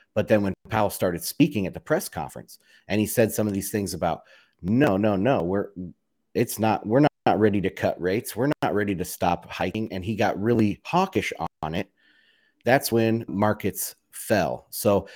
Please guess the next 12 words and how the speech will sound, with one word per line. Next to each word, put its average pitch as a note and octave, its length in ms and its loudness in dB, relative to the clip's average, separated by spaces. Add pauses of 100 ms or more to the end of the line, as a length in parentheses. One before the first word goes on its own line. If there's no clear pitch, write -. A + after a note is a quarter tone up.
(340)
I D#3 100 8
don't E3+ 80 10
know. C3 140 10
When A#2 120 8
I D3+ 120 4 (100)
also, C#3 220 4 (100)
when A#2 180 0
I A#2+ 60 0
see D3 460 0 (160)
moves A2 500 2
like G2+ 300 -2
this, - 400 -2